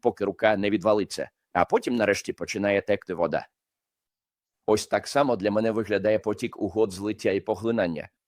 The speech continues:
Навіть коли в мене є необмежений капітал і можливість наймати найкращих людей на планеті, які допомагають мені, факт залишається фактом, потрібно час, щоб запустити цей процес у сфері злиттів і поглинань. Але як тільки помпа запущена,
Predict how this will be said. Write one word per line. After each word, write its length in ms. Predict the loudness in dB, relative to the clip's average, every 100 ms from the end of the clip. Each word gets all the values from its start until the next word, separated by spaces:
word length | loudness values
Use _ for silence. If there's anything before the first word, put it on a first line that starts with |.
| _
Навіть 360 | -2 2 2 0
коли 240 | -2 0
в 80 | 0
мене 260 | 2 2 2
є 140 | 2
необмежений 640 | 2 0 0 -2 -2 -8
капітал 480 | -8 -8 -4 0 0
і 80 | -2
можливість 540 | -4 -4 -4 -6 -6 -2
наймати 400 | -2 0 -2 -4
найкращих 580 | -4 0 -2 -2 -6
людей 260 | -6 -2 0
на 100 | 0
планеті, 480 | -2 -2 -2 -4 -10
які 260 | -4 -2 0
допомагають 580 | 2 2 2 2 0 0
мені, 340 | -4 -2 -6 -2
факт 320 | 2 2 2
залишається 580 | -2 -2 0 -2 -2 -2
фактом, 420 | -2 0 -4 -4
потрібно 420 | 0 0 0 -4 -2
час, 320 | 0 0 -2
щоб 240 | -2 -2 0
запустити 520 | -8 -8 -6 -2 -2
цей 220 | -2 -4
процес 500 | 0 -2 0 -2 -2
у 100 | -4
сфері 320 | -2 4 4 4
злиттів 460 | -2 -4 -4 -6 -4
і 100 | -4
поглинань. 520 | -4 -2 0 -2 -4 _ _ _
Але 260 | 2 4 4
як 160 | 0
тільки 300 | -2 -6 -4
помпа 300 | -2 0 0
запущена, 640 | -2 -4 -4 -8 -8 -8